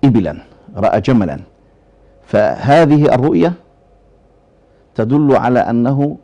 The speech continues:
اقترب أجله، يعني نذير، نظير أو نذير فراق، تدل على أن أجله قد اقترب.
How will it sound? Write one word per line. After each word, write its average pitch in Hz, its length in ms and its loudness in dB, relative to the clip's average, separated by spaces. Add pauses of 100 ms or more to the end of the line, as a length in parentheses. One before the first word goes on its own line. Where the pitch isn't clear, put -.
(340)
اقترب 117 320 0
أجله، 82 320 -8 (360)
يعني 87 340 -10
نذير، 123 640 -2 (380)
نظير 127 560 -2 (260)
أو 101 160 -6
نذير 127 520 -2 (400)
فراق، 120 500 -2 (1080)
تدل 110 300 -2
على 107 220 -2
أن 131 260 0
أجله 110 480 -4
قد 113 180 -6
اقترب. 101 420 -4